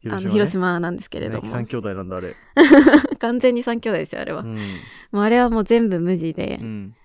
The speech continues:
Speaker 2: あの、同じね。で、半年前のさ、ヨーロッパのプロモーションと同じプロモーションしてて、
Speaker 1: あの、
Speaker 2: あの、
Speaker 1: あれでしょ？ペットボトル
Speaker 2: ペットボトルのやつ。
Speaker 1: やつね。
Speaker 2: <laughs> あれさ、
Speaker 1: もうええって、
Speaker 2: なんか、
Speaker 1: あれ。
Speaker 2: 仕方ないけどさ、
Speaker 1: うん。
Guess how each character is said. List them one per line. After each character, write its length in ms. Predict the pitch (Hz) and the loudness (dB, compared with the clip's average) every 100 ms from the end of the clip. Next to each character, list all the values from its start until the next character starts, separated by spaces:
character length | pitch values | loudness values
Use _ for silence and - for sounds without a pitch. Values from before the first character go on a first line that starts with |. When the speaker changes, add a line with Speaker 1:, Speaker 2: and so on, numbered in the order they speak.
| - | -12
Speaker 2:
あ 140 | 175 | -8
の、 300 | 170 156 151 | -6 -8 -8
同 360 | 185 202 202 208 | -2 0 2 0
じ 140 | 202 | -2
ね。 180 | 202 262 _ _ | -4 -6 _ _
で、 80 | 202 | -8
半 260 | 214 294 381 | 0 2 2
年 200 | 381 370 | 0 0
前 280 | 370 294 - | 0 -2 -2
の 120 | 190 | -6
さ、 260 | - 185 170 | -4 -4 -4
ヨ 140 | 180 | -4
ー 40 | 226 | -4
ロ 60 | |
ッ 40 | 254 | -6
パ 140 | 202 | -8
の 100 | 165 | -8
プ 120 | - | -8
ロ 60 | 190 | -6
モ 120 | 202 | -4
ー 20 | |
シ 60 | 190 | -6
ョ 40 | |
ン 40 | 175 | -4
と 140 | 165 | -2
同 160 | 226 254 | 0 0
じ 120 | 254 | -2
プ 120 | 254 | -4
ロ 60 | 233 | -4
モ 100 | 226 | -6
ー 20 | |
シ 100 | 226 | -8
ョ 160 | 214 208 | -10 -12
ン 20 | |
し 100 | - | -14
て 100 | 196 | -10
て、 260 | 165 139 - | -6 -8 -8
Speaker 1:
あ 60 | |
の、 60 | 104 | -6
Speaker 2:
あ 40 | |
の、 200 | 107 104 | -4 -2
Speaker 1:
あ 40 | 107 | -2
れ 80 | 123 | -4
で 60 | |
し 100 | 131 | -6
ょ？ 40 | 160 | -6
ペ 120 | 123 | -6
ッ 40 | |
ト 120 | - | 4
ボ 120 | 247 156 | 4 8
ト 200 | 254 247 | 6 8
ル 60 | |
Speaker 2:
ペ 140 | - 269 | 10 10
ッ 40 | |
ト 60 | 247 | 10
ボ 40 | |
ト 100 | 311 | 6
ル 0 | |
の 80 | 320 | 4
や 0 | |
つ。 20 | |
Speaker 1:
や 80 | - | 2
つ 120 | - | -2
ね。 180 | 123 180 - - | -4 -6 -6 -4
Speaker 2:
<laughs> 180 | - - | -6 -6
あ 140 | 269 | -6
れ 60 | 427 571 | -2 -2
さ、 120 | 523 | 0
Speaker 1:
も 300 | 494 403 302 | 0 -2 -2
う 20 | |
え 20 | |
え 20 | 349 | -2
っ 40 | |
て、 100 | 240 | 0
Speaker 2:
な 60 | 196 | 2
ん 20 | |
か、 60 | 123 | 2
Speaker 1:
あ 40 | |
れ。 300 | 101 92 87 | 0 -4 -8
Speaker 2:
仕 140 | - - | -14 -2
方 260 | 453 494 | 2 4
な 140 | 480 494 | 4 4
い 60 | 427 | 6
け 120 | 214 | 4
ど 100 | 185 | 4
さ、 360 | - 202 180 - | 0 0 0 -4
Speaker 1:
う 40 | |
ん。 340 | 101 92 80 | -10 -10 -14